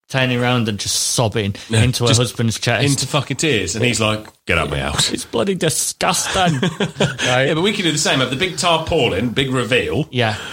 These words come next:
Speaker 2: And, uh, the customers, we're in the kitchen, like, before we go out the garden, and be like, "Right, you know, it's took a few weeks, and we got there all, like, muck all over our hands. We've been grafting."
Speaker 1: Yeah.
Speaker 2: Um, yeah, we, um, right, we're gonna open the tarpaulin,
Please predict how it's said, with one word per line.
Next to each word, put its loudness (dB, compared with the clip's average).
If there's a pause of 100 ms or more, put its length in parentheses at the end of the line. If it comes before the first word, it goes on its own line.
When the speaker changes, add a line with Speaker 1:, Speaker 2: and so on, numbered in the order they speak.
(580)
Speaker 2:
And, 0
uh, 2
the -2
customers, 0
we're 2
in 2
the -2
kitchen, 0
like, 0
before -2
we -2
go 2
out -2
the -6
garden, 2
and 0
be 0
like, 0
"Right, 0 (520)
you -2
know, 4
it's -4
took 0
a 2
few 0
weeks, 0
and 2
we 2
got 2
there 2
all, 0
like, 0
muck 0
all 2
over 2
our 2
hands. 2
We've 0
been 0
grafting." 0 (300)
Speaker 1:
Yeah. -2 (280)
Speaker 2:
Um, 0 (280)
yeah, 0
we, 0
um, 2 (1120)
right, 2
we're -4
gonna 0
open 0
the -4
tarpaulin, 0